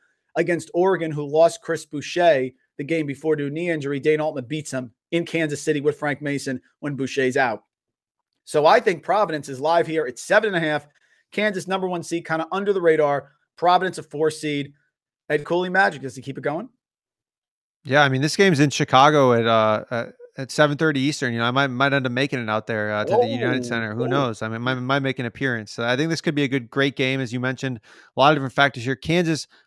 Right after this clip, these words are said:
Speaker 2: obviously a lot better in the metrics, but it seems like Providence just keeps saying, you know, giving a big middle finger to those metrics and being like, "You know what? This doesn't matter. We are just a good team."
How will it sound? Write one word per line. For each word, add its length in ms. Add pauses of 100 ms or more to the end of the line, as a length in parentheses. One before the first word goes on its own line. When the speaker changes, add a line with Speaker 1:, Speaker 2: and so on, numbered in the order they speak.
Speaker 2:
obviously 360
a 40
lot 280
better 180
in 60
the 80
metrics, 380
but 160
it 60
seems 320
like 160 (100)
Providence 640
just 220
keeps 360 (460)
saying, 540
you 80
know, 160 (180)
giving 180
a 40
big 260
middle 300
finger 300
to 60
those 200
metrics 400
and 100
being 160
like, 160
"You 80
know 60
what? 180
This 160
doesn't 320
matter. 300
We 160
are 80
just 180
a 60
good 320
team." 280